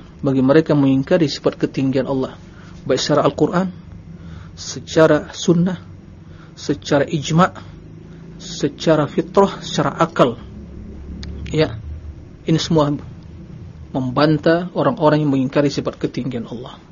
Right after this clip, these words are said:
Sungguh sangat batil pernyataan mereka.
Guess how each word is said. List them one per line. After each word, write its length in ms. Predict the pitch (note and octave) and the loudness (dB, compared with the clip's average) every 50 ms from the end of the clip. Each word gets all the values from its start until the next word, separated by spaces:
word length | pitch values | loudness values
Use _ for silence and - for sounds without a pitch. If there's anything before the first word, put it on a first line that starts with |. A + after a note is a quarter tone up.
| - - - - - - - - - - - - - | -20 -20 -20 -20 -20 -20 -20 -20 -20 -20 -20 -20 -20
Sungguh 400 | - - - - D#3 D3+ C#3 - | -18 -10 -2 0 0 0 0 -2
sangat 320 | B2 - - D3 C3+ C3 C3+ | -4 -4 -2 -2 -2 -2 -2
batil 480 | C3+ C3 D3 D3+ D3 D3 - D3 C3+ | -2 2 4 4 4 4 2 -2 -2
pernyataan 480 | - D3+ - C3 B2 A#2+ - A#2 C3 C#3 | -2 -4 -4 -4 -4 -4 -6 -10 -12 -10
mereka. 320 | C3 B2+ B2+ A#2 - - | -10 -10 -12 -14 -16 -18